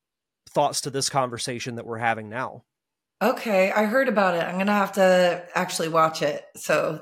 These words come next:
Speaker 2: thank you. I appreciate it.
Speaker 1: Yeah. It's pretty
Speaker 2: I'll
Speaker 1: long.
Speaker 2: miss
Speaker 1: It's like, it, it's like three hours long, but it's, it's worth
Speaker 2: That's
Speaker 1: it.
Speaker 2: a lot of truth.
Speaker 1: <laughs> Yeah, it,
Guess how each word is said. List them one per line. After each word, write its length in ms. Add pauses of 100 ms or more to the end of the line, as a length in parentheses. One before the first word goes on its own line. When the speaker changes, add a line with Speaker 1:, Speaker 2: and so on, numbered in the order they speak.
Speaker 2:
thank 260
you. 120
I 120
appreciate 520
it. 60
Speaker 1:
Yeah. 220 (560)
It's 180
pretty 240
Speaker 2:
I'll 100
Speaker 1:
long. 300
Speaker 2:
miss 80
Speaker 1:
It's 140
like, 120 (480)
it, 180
it's 200
like 180
three 220
hours 340
long, 340
but 120
it's, 320 (440)
it's 220
worth 180
Speaker 2:
That's 200
Speaker 1:
it. 40
Speaker 2:
a 40
lot 240
of 100
truth. 600
Speaker 1:
<laughs> 280 (400)
Yeah, 320 (240)
it, 200